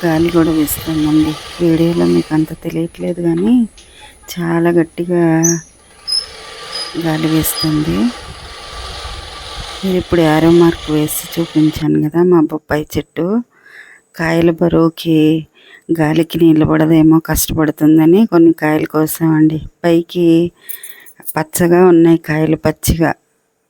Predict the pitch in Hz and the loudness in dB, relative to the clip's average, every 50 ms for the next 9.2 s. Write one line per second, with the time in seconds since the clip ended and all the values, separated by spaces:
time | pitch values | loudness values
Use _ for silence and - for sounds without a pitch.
0 | _ - 175 175 170 175 185 185 175 165 165 170 170 165 156 156 165 165 - 175 | _ -2 0 2 4 4 4 6 4 4 4 4 4 2 2 0 -2 -2 -4 -4
1 | 180 - - 160 160 165 165 - - - 180 180 170 165 151 147 - - - 147 | -8 -6 -4 -2 -2 0 0 -2 -2 0 2 4 4 4 2 0 -2 -4 -2 -2
2 | 143 143 - - _ _ _ _ _ _ _ - - _ _ _ _ 143 160 151 | -2 -2 -4 -8 _ _ _ _ _ _ _ -20 -20 _ _ _ _ -6 -4 0
3 | 160 170 170 - 202 196 190 180 156 - - 170 170 170 165 165 165 160 156 156 | 2 2 2 2 2 2 2 2 0 2 2 2 2 2 2 4 4 6 6 6
4 | 151 151 147 147 147 143 143 143 - - _ _ _ - - 170 165 - - - | 4 4 2 0 -2 -4 -8 -12 -18 -20 _ _ _ -10 -8 -6 -6 -4 0 2
5 | 156 170 160 160 156 160 156 156 156 156 156 156 - 160 170 180 _ _ _ _ | 2 4 4 2 0 0 2 2 2 2 2 2 0 -4 -10 -14 _ _ _ _
6 | _ _ _ _ _ _ _ _ - 170 156 160 151 147 151 151 143 143 139 - | _ _ _ _ _ _ _ _ -8 -6 -4 -2 -2 0 0 0 0 0 -2 -4
7 | - _ _ _ _ _ _ _ _ _ _ - 160 160 170 175 - - - 185 | -6 _ _ _ _ _ _ _ _ _ _ -4 -2 0 0 0 0 -2 -2 0
8 | 180 175 170 175 160 156 156 156 165 160 156 165 156 151 147 147 147 143 151 143 | 0 2 2 4 4 4 4 2 0 -2 -2 0 0 0 2 2 0 0 -2 -4
9 | 143 143 147 | -6 -8 -10